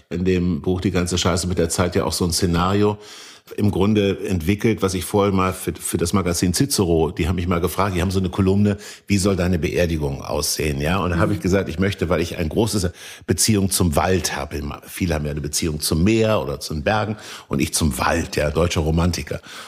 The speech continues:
Speaker 1: Und ich würde gerne in einem Wald einen langen Tisch haben und an dem Tisch sitzen meine dreißig Freunde, Bekannte, Verwandte und die trinken einen und essen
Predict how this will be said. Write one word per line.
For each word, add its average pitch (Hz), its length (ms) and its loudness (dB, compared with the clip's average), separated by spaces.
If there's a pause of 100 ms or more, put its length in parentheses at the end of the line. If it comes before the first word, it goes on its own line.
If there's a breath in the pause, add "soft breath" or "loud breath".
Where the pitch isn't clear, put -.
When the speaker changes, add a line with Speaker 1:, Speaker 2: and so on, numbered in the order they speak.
(120)
Speaker 1:
Und 95 180 0
ich - 80 0
würde 104 180 2
gerne 95 240 2
in 90 100 2
einem 80 280 0
Wald 113 320 2
einen 90 180 2
langen 85 320 2
Tisch - 460 -2
haben 135 560 -2 (160)
und - 400 2
an 90 160 0
dem 90 140 0
Tisch - 180 -2
sitzen 87 240 -2
meine 80 280 0
dreißig 80 720 -4 (360)
Freunde, 101 800 0 (140)
Bekannte, 87 480 -2
Verwandte 110 580 2 (640 loud breath)
und 101 220 0
die 92 360 2
trinken 135 380 0
einen 139 500 0
und 98 640 -2
essen 139 580 2